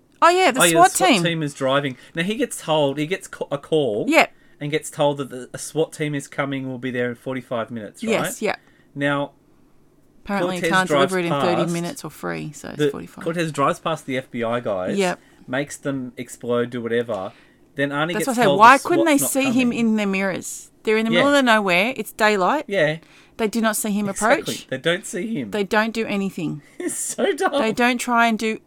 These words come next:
Speaker 1: anything.
Speaker 2: Oh, man. And then it gets even more stupid, right? Because he tell, he gets told
Speaker 1: I'm starting to see why this movie didn't make a lot of money, 'cause we're picking lots of faults in it, but it's still entertaining.
Speaker 2: He gets told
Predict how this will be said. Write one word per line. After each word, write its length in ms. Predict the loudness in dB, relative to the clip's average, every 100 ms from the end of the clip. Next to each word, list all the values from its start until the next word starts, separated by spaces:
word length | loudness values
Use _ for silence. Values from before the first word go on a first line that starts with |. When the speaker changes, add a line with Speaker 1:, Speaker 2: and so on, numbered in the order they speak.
| -2
Speaker 1:
anything. 720 | 2 2 0 -2 -6 -6 -8 -16 _
Speaker 2:
Oh, 300 | -2 0 -2
man. 380 | -4 -4 -6 -8 -14 -20 -10
And 120 | -2 2
then 300 | 2 2 -6 _ _ -20 -20 -20 -20 -20 -20 _
it 40 |
gets 200 | -6 -2 0
even 180 | 0
more 180 | -2 -4
stupid, 440 | -4 -6 -6 -8 -6
right? 340 | -4 -4 -6 _ _ _
Because 320 | -6 -4 -4
he 160 | -6 -10
tell, 280 | 2 2 2
he 80 | -2
gets 280 | -6 -6 -12
told 540 | 0 4 4 2 -2
Speaker 1:
I'm 60 | -4
starting 240 | -2 0
to 60 | -2
see 100 | -4
why 120 | -4
this 140 | -6
movie 180 | -8 -6
didn't 160 | -6 -6
make 180 | -8 -8
a 40 |
lot 140 | -8
of 60 | -4
money, 260 | -4 -4 -6
'cause 160 | -10 -12
we're 60 |
picking 360 | -10 -10 -8 -8
lots 240 | -6 -8
of 80 | -6
faults 300 | -4 -4 -6
in 80 | -8
it, 140 | -8 2
but 260 | 6 6 2
it's 100 | -6
still 160 | 2 4
entertaining. 640 | 4 4 4 4 2 -2 -8
Speaker 2:
He 160 | -6 -4
gets 240 | -4 -6
told 500 | -6 -4 -4 -4 -10